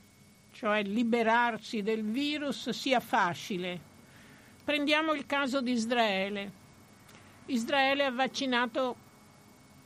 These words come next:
tutta la popolazione necessaria, dice il governo, e noi vediamo anche i risultati, ma intorno ad Israele,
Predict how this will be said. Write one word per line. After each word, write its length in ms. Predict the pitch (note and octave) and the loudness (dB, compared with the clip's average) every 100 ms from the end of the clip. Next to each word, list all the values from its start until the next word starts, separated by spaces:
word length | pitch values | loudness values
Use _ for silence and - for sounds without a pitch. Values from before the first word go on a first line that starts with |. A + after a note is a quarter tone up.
| - | -10
tutta 420 | - A3 - - A#3+ | -4 -4 -2 2 4
la 140 | A#3 | 2
popolazione 960 | A#3 B3+ C4 B3 A3+ A3+ C#4+ C4 B3 B3 | 0 -4 0 0 0 -2 0 2 4 4
necessaria, 1300 | A3+ A#3 A3+ A#3+ - - - G#3 F3 F3+ F3+ F3 D#3+ - - - - | 4 4 2 0 -2 -2 2 2 2 -4 -4 -4 -6 -14 -20 -18 -6
dice 360 | F#3+ A3+ - | -2 -2 -2
il 120 | F#3+ | -2
governo, 840 | F#3+ B3 G#3 F#3 A3 B3+ C4 A3 G#3 | -2 0 0 0 0 0 0 0 0
e 100 | A3 | 0
noi 240 | G#3+ A3 A#3 | 0 2 0
vediamo 440 | A3 G#3 A#3 B3 | -2 0 0 2
anche 200 | A#3 A3 | 0 0
i 40 | A#3 | 0
risultati, 720 | A3 A3+ A3 - G3 F3 A#3 | 2 2 0 0 0 0 0
ma 160 | C4+ E4 | 2 2
intorno 840 | E4 - - E4+ F#4+ F#4+ E4 D4+ | 2 0 2 2 2 0 -2 -2
ad 160 | C#4 A#3+ | -2 -2
Israele, 760 | A#3+ A3 G#3+ F3 F2+ F2 - | -4 -4 -4 -4 -4 -10 -14